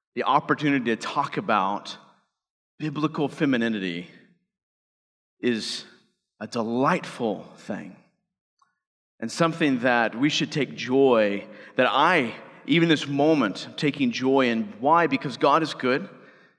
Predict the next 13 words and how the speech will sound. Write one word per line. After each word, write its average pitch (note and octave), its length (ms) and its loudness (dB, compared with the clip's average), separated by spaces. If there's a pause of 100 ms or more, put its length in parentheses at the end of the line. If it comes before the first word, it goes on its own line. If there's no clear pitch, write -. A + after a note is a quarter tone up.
(320)
because C#3+ 320 0
his C#3+ 300 0
design C#3+ 640 2
for D#3 160 -4
men C#3 220 4
and C3+ 160 2
women C#3 340 4
is C3 260 0 (120)
absolutely C#3+ 640 2
beautiful, A2+ 640 -6 (360)
stunning D#3+ 720 0 (140)
and A#2+ 240 -2
glorious C#3 800 0